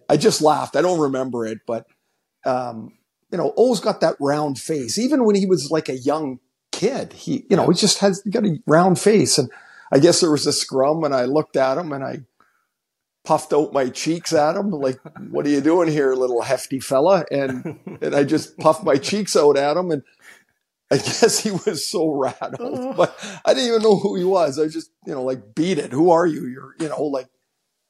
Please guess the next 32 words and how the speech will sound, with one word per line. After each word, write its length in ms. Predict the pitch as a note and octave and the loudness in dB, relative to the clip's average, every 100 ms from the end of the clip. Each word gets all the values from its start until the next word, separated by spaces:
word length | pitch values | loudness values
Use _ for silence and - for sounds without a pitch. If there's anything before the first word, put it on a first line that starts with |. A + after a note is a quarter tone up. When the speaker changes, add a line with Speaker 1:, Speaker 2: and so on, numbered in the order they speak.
| - - | -16 -8
Speaker 1:
<laughs> 120 | C3+ | -6
go 220 | B2+ B2+ | 0 4
Speaker 2:
Like, 80 | C3+ | 6
his, 360 | F3 F3+ C#3+ - | 6 6 4 0
Speaker 1:
away." 280 | - - C#3+ - | -6 -4 -4 0
Speaker 2:
his 380 | G#3 D#3+ G3 G#3 | 2 6 6 4
recollection 920 | D#3+ E3 F3 F#3 D#3+ D3 D3+ - D#3 | -2 0 0 -2 -2 -2 -2 -6 -6
of 140 | B2+ A2 | -6 -4
that 240 | C3+ C3 | -4 -4
story 540 | - D3 C3+ C3+ C3 B2 - | -10 -6 -4 -2 -4 -6 -10
to 200 | F3 F3+ | -6 -2
the 140 | D#3+ | -2
detail 800 | A2 G#2+ D3 C3+ - A2 G2+ G2+ A2+ | -2 -2 -2 -2 -4 -8 -6 -10 -8
is, 640 | B2 A#2+ G#2+ G2 - - - | -6 -6 -8 -12 -16 -18 -12
is 400 | C3+ B2+ A2 G#2 | -8 -8 -10 -14
incredible. 600 | A#2+ A#2+ A#2 C3 G#2+ G#2 | -10 -8 -6 -8 -8 -8
So 140 | B2 G4+ | -8 -2
no, 300 | F4 D#4+ C#4 | 2 4 4
it's 120 | F3+ | 0
just 260 | A3+ - - | -4 -4 -2
fair 240 | A3 F3 | 0 0
game. 240 | C#3 A#2+ | -2 -4
We 80 | A#2 | -4
wanted 280 | D3 G3+ E3 | -4 -4 -4
to 60 | D3 | -4
be, 220 | D3 C#3+ | -2 0
Speaker 1:
Yeah. 160 | B2 - - - - - - | -2 -4 -12 -10 -10 -12 -4
Speaker 2:
to 60 | |
be 120 | C#3+ | 6
able 160 | D3+ C#3+ | 8 10
to 60 | D3 | 8
Speaker 1:
Yeah. 200 | D3 | 8